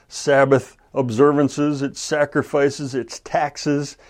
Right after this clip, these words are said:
its commandments, its ceremonies and feast days.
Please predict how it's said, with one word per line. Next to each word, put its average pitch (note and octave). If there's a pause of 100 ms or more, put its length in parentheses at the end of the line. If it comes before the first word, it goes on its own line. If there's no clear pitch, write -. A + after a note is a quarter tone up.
(140)
its C3
commandments, D3
its A#2
ceremonies C#3+
and A2
feast -
days. C#3+